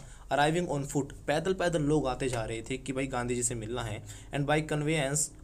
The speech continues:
और कुछ साधनों का भी प्रयोग करके भी आ रहे थे। To see their champion, किसको देखने के लिए? अपने चैंपियन को देखने के लिए, यानी गांधी जी को देखने के लिए।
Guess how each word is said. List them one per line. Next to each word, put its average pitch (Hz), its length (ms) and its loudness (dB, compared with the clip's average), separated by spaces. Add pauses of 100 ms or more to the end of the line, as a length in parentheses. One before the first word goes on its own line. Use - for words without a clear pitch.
और 135 100 -2
कुछ - 340 -2
साधनों 131 400 2
का 170 120 2
भी 151 180 0
प्रयोग 135 360 -2
करके 131 200 -4
भी 123 100 -2
आ 113 120 0
रहे 110 140 -2
थे। 135 180 -2
To - 400 -4
see 208 200 2
their 175 280 2
champion, 131 520 -2
किसको 135 240 0
देखने 127 240 0
के 123 140 -4
लिए? 127 120 0
अपने 139 220 -2
चैंपियन 127 360 -4
को 131 100 -4
देखने 117 280 -4
के 117 140 -4
लिए, 104 220 -4
यानी 147 560 -6 (200)
गांधी 117 300 -4
जी 123 120 -4
को 113 100 -4
देखने 98 300 -4
के 98 140 -6
लिए। 98 240 -8